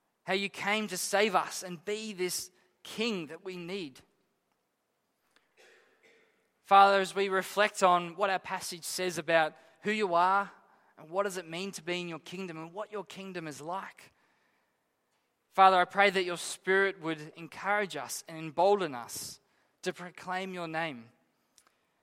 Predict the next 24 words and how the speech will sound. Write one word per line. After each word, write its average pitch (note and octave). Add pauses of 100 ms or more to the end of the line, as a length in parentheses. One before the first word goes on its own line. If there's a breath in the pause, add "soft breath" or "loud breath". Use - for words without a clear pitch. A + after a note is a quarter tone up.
(1500)
Father, F#3+
we F#3
confess G3
that F3+
at F3
times F#3
we F#3
can F3+
be, E3+ (360)
be F3+
discouraged E3+
as D3
we F3+
looked G#3
out F#3+ (100)
into G3
the F#3+
world E3+ (100)
and D#3+
experienced F#3+
the F#3+
kingdom F3+
of E3
darkness. D#3+